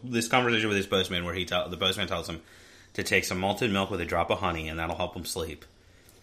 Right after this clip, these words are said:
Uh, and then he gives him the letter, and he deciphers the codex, and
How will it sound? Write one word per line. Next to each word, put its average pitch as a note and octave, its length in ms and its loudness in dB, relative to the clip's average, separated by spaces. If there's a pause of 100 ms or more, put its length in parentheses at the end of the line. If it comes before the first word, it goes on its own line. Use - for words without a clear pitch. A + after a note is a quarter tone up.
(300)
Uh, F2+ 280 0
and G2 140 -2
then G2+ 80 2
he G#2 60 -2
gives A#2+ 220 2
him C#3 120 0
the B2+ 120 4
letter, G2 420 4
and F2+ 160 -2
he G2 80 2
deciphers G#2 680 0
the F#2+ 120 -2
codex, E2+ 840 0
and F2 580 -2